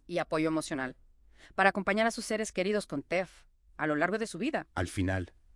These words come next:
Speaker 2: se trata de construir una sociedad donde todas las personas, independientemente de sus capacidades comunicativas,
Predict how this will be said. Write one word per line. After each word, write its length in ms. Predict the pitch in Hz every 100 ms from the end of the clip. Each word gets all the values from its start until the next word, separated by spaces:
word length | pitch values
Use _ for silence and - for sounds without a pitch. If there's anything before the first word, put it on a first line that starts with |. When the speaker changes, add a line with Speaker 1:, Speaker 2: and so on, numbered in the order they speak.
| -
Speaker 2:
se 140 | -
trata 220 | 123 175
de 40 | 185
construir 320 | 156 135 143
una 180 | 151 104
sociedad 480 | - 107 95 87 85 - - - _ _ -
donde 280 | 104 92 92
todas 400 | - - 135 127
las 120 | 113
personas, 480 | - - 101 92 -
independientemente 760 | 110 107 107 120 123 123 123 127
de 60 |
sus 120 | 101
capacidades 460 | 98 101 95 107 120
comunicativas, 640 | 107 104 98 160 131 -